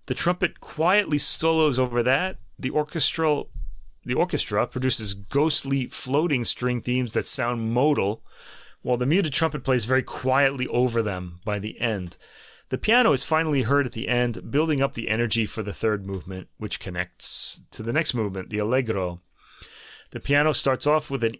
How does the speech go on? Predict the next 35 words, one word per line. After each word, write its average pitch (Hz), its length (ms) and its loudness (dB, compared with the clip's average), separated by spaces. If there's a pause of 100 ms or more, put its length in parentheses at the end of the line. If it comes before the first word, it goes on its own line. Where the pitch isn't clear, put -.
easily 151 480 2
memorable 123 500 2
rhythmic 120 400 0
theme 139 320 0
that 104 180 -2
sets - 280 2
the 110 100 -2
rhythmic 143 480 0
and 104 100 0
melodic 113 400 0
approach 117 400 0
for - 140 -8
this 104 180 0
movement. 95 460 -6 (600)
Uh, 117 160 0
the 127 100 -4
trumpet 180 320 0
is 131 80 4
still 156 240 2
muted 156 560 2 (260)
as 117 200 0
it 110 80 -4
solos 147 560 4
over 117 180 2
this. 151 460 2 (160)
At - 100 -2
the - 80 -2
beginning, 175 540 0
it's 123 160 -2
merely 135 340 2
commenting 143 640 0
on 113 100 -2
the 101 60 -2
piano 123 400 -2
line. 170 360 -2